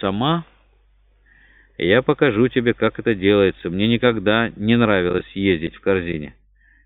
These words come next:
Эйла взглянула еще раз на крутой спуск и поняла, что оба пути вниз были, мягко говоря, не очень удобными.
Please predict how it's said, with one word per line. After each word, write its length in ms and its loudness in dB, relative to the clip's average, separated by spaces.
Эйла 280 4
взглянула 420 0
еще 380 0
раз 120 0
на 140 -4
крутой 360 0
спуск 380 -10
и 80 -6
поняла, 560 0
что 360 -10
оба 280 0
пути 340 -6
вниз 340 -4
были, 280 -2
мягко 400 -4
говоря, 480 0
не 220 -2
очень 380 -4
удобными. 800 -4